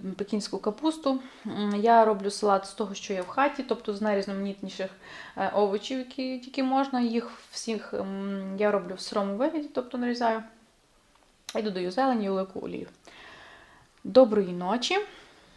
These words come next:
Я два місяці тому народила дитину, але зі мною зараз робляться дивні речі. Я можу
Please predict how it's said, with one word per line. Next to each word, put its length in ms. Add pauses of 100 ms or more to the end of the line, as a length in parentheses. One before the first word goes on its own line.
(320)
Я 160
два 140
місяці 280
тому 280
народила 380
дитину, 440
але 280
зі 100
мною 300
зараз 320
робляться 340
дивні 300
речі. 400 (560)
Я 140
можу 280